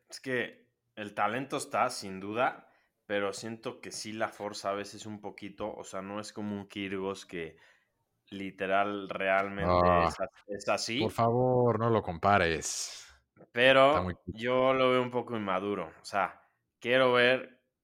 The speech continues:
Speaker 1: porque acuérdate que para ser así showman tienes que estar respaldado por resultados, entonces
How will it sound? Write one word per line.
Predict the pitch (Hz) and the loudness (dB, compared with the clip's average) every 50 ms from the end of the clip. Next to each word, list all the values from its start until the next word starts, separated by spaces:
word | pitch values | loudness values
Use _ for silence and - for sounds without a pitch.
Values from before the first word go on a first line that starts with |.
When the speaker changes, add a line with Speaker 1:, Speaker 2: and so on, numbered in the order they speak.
| _ _ _ | _ _ _
Speaker 1:
porque | 123 117 - 131 | -14 -10 -2 -2
acuérdate | 120 - - 165 170 165 160 - | -2 2 4 2 2 2 0 -8
que | - 120 104 | -6 -6 -6
para | - - 110 101 101 104 101 101 98 | -4 0 2 2 4 4 4 2 2
ser | - - 120 120 123 127 120 117 | 0 -2 0 2 2 2 2 0
así | 107 - - 120 120 120 | 0 -2 -4 -10 -10 -10
showman | 117 - 113 110 113 113 113 113 110 110 | -8 -6 -6 -6 -6 -4 -6 -6 -8 -8
tienes | - 107 107 110 107 - - | -10 -8 -8 -8 -8 -10 -12
que | - 87 | -16 -18
estar | 85 - - 95 95 98 98 _ _ _ _ _ _ _ _ _ - | -18 -12 -6 -2 -2 -2 -2 _ _ _ _ _ _ _ _ _ -14
respaldado | 90 90 90 - - 95 87 87 90 98 98 101 101 101 | -12 -12 -12 -10 -8 -6 -6 -2 0 0 2 2 0 -2
por | 101 87 85 | -6 -12 -12
resultados, | 87 85 - 87 87 87 98 98 90 85 87 | -12 -14 -14 -18 -10 -4 -4 -4 -4 -4 -10
entonces | - - 110 110 110 - - | -14 -12 -12 -12 -12 -12 -18